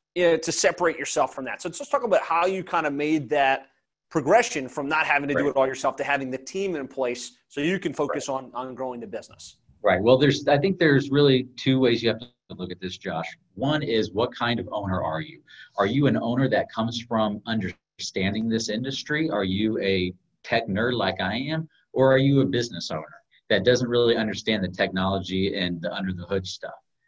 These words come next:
Speaker 2: So if you're the latter one and you, and you're more of the business person and don't really have a good grasp on the technology end of it, then look for great white label partners. That's gonna help you immediately. You're gonna be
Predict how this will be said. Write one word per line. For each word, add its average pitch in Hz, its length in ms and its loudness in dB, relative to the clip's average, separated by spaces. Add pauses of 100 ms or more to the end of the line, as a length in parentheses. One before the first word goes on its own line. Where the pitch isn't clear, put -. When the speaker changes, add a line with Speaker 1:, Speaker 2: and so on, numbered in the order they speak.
(200)
Speaker 2:
So 107 320 4
if 113 220 -2
you're 147 160 0
the 113 100 0
latter 101 380 0
one 156 240 -2
and 113 100 -2
you, 110 180 -2 (100)
and 104 180 -4
you're 104 320 -2
more 110 240 0
of 92 120 -4
the 90 80 -14 (100)
business 110 360 -4
person 117 440 -4
and 95 180 0 (140)
don't 104 180 0
really 107 160 0
have 95 140 -2
a 87 60 -10
good 92 220 -6
grasp 92 400 -2
on 107 80 -4
the 87 80 -4
technology 92 540 -4
end 120 120 -2
of 131 140 -2
it, 147 160 -4 (320)
then 110 120 2
look 131 160 2
for 110 120 0
great 101 260 4
white 92 240 0
label 87 320 -8
partners. - 460 -10 (360)
That's 110 180 6
gonna 117 180 0
help 113 240 2
you 107 160 2
immediately. 110 540 2
You're 107 120 -2
gonna 113 140 0
be 98 280 -6